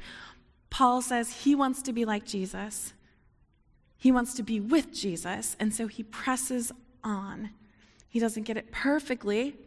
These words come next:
right every time. He tells us this, but he's growing, he's striving, he's partnering with Christ in the gospel because Christ Jesus made him his own. And that's why he says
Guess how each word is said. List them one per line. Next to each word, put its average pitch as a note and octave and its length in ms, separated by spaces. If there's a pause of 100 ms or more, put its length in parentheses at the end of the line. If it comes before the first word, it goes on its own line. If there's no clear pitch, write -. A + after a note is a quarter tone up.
(320)
right A#3 420
every A3 240
time. B3+ 640 (400)
He A#3 120
tells D4 420
us A3 200
this, G#3+ 380
but A#3 140
he's A3 280
growing, B3+ 520
he's F#3+ 140
striving, B3 680
he's G3 160
partnering G#3 760 (300)
with C4+ 300
Christ - 380
in A3 140
the G3+ 80
gospel G#3+ 540 (240)
because A3 300
Christ C4 420
Jesus A#3 420
made A3 240
him G#3 200
his G3+ 300
own. G3 420 (1800)
And G3+ 180
that's C#4+ 320
why A3+ 120
he A3+ 180
says G3+ 580